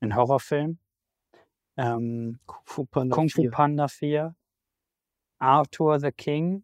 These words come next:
Speaker 1: keine Ahnung, was das ist. Mark Wahlberg stars on this remarkable based on true events. Okay, ich hab jetzt schon keinen Bock mehr. Ghostbusters Frozen Empire. Ja, den brauche ich. Mickey siebzehn.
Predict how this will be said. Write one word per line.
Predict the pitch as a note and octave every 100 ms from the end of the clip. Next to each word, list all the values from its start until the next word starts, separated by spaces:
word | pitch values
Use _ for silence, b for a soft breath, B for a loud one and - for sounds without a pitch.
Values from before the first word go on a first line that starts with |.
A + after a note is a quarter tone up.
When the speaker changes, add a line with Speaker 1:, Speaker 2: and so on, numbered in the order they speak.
| _
Speaker 1:
keine | D#3+ D#3 C#3
Ahnung, | D3 C#3
was | -
das | C#3+ D3+ E3+ F3+
ist. | D#3
Mark | C#3+ C#3+ D3
Wahlberg | C#3+ D3+ D3
stars | - C#3 C#3+ C#3+
on | C#3+
this | D3 -
remarkable | C#3 C#3+ - D3+ C#3
based | C#3 D#3 -
on | C3+
true | - C#3+
events. | C3+ C#3+ -
Okay, | C#3 A#2 C3
ich | C#3 _ _ -
hab | C#3
jetzt | D#3+ -
schon | B2+
keinen | B2+
Bock | B2+ C#3+
mehr. | C#3 E3+ - _ _ -
Ghostbusters | C3+ D#3+ - A#2+ A2+ D3+ C#3
Frozen | - D3+ B2+ C3+
Empire. | C#3+ - C#3 D3+ G#3 _ _ _ _ _ _
Ja, | C3 C#3 - -
den | C3
brauche | B2+ C#3+ E3+
ich. | - - _ -
Mickey | D3 D3+ C#3+ D#3 C#3
siebzehn. | D3+ - _ - D#3 E3